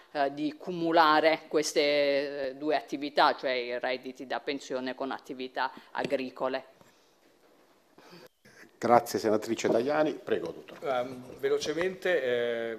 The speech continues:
Speaker 3: no, effettivamente nel dispositivo attuale all'attenzione vostra non c'è nessuna facilitazione per quanto riguarda questo cumulo, anzi segnaliamo, e ne approfitto in questa sede, per dire che magari, proprio per andare nella direzione che diceva la senatrice,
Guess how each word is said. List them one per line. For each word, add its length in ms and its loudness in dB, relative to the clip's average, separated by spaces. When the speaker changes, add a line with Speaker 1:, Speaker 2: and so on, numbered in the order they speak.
Speaker 3:
no, 300 -8
effettivamente 600 -6
nel 220 -6
dispositivo 680 -10
attuale 380 -4
all'attenzione 560 -8
vostra 400 -4
non 240 -10
c'è 340 -4
nessuna 480 -12
facilitazione 800 -8
per 180 -14
quanto 240 -10
riguarda 300 -10
questo 260 -16
cumulo, 380 -12
anzi 280 -10
segnaliamo, 680 -6
e 120 -12
ne 100 -14
approfitto 480 -14
in 100 -16
questa 260 -10
sede, 360 -6
per 140 -6
dire 240 -6
che 100 -10
magari, 500 -4
proprio 260 -8
per 140 -10
andare 260 -6
nella 160 -8
direzione 460 -10
che 100 -12
diceva 320 -10
la 80 -12
senatrice, 640 -8